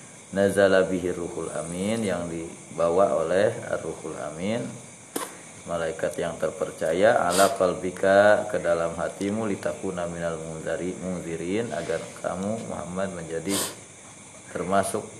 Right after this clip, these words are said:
di antara para pem-, ba-, pemberi peringatan.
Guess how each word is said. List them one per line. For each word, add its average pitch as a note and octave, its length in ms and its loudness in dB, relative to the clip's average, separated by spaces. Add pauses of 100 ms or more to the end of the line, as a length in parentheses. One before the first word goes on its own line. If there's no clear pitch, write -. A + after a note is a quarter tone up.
(160)
di E2 80 -4
antara E2 560 -2
para E2 400 -2
pem-, - 480 -12 (560)
ba-, D#2 320 -4
pemberi E2 400 -4
peringatan. D2 720 -10